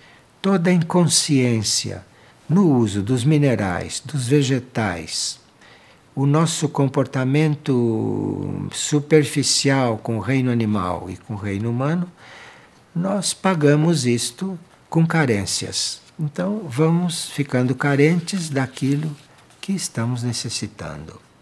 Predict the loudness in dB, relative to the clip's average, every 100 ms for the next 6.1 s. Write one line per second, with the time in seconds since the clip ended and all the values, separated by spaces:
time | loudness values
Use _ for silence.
0 | _ _ _ -6 -4 -2 -2 -2 -2 -2
1 | -4 -6 -10 -10 -14 -20 _ -20 _ -12
2 | -4 -2 0 0 -2 2 2 2 2 2
3 | 4 0 -4 -8 -14 -20 _ -2 0 0
4 | 2 0 2 -2 0 -2 -2 -4 -10 -18
5 | -20 _ _ _ 2 4 2 -2 -4 -6
6 | -12